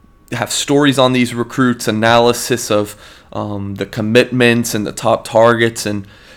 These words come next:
you know, provide some inside information on where these recruits, uh, might be leaning. Um, one of the top guys on the board,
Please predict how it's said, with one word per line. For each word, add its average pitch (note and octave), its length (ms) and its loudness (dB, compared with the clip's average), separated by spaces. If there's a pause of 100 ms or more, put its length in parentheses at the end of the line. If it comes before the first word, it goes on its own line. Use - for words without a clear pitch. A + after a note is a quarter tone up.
(140)
you A#2+ 100 -4
know, G#2+ 100 -2
provide A2+ 440 2
some A2+ 160 -6
inside A2+ 400 2
information A2 560 -4
on G#2+ 100 -2
where A2 180 0
these G#2+ 280 -4
recruits, - 520 -8
uh, G#2 200 -6
might G#2+ 240 -2
be G#2+ 80 -6
leaning. G#2 580 -4 (260)
Um, G2+ 600 -6 (300)
one B2+ 260 0
of B2 80 0
the A#2+ 80 -2
top A#2+ 400 4
guys A#2 340 6
on A2 140 0
the G#2 80 -2
board, A2 580 2